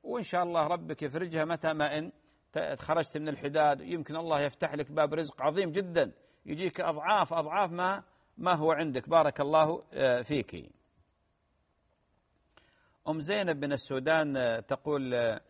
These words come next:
"أنا أستغفر، آه، لوالدي بهذه الطريقة"، آه، يعني دائمًا أقول خمسمائة مرة في اليوم: "أستغفر الله لي ولوالدي".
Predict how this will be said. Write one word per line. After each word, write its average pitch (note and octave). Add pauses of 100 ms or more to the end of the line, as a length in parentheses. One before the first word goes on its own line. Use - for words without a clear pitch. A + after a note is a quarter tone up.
(300)
"أنا C#3
أستغفر، C#3
آه، A2+
لوالدي B2+ (500)
بهذه C3+
الطريقة"، A2
آه، G2
يعني A2+
دائمًا B2+
أقول D#3+ (520)
خمسمائة C#3
مرة B2+
في A2+
اليوم: A#2+
"أستغفر B2+
الله B2+
لي C#3
ولوالدي". A#2